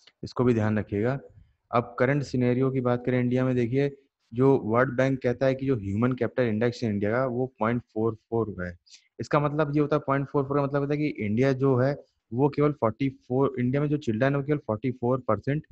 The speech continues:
ग्रो करते हैं, उनके अंदर जितना potential होता है,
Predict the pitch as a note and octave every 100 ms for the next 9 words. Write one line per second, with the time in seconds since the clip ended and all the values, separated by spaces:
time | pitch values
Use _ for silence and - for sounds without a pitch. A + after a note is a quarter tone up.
0 | _ _ _ G#2 A#2 B2 A#2 G2+ - G2+
1 | C3+ - _ _ - A2 A2 C3+ A#2+ A2+
2 | A#2+ G#2 - D#3+ F3+ _ _ - G#2+ A2+
3 | G#2 G2 C#3 C#3 F#2+ F#2+ G#2+ F2+ F2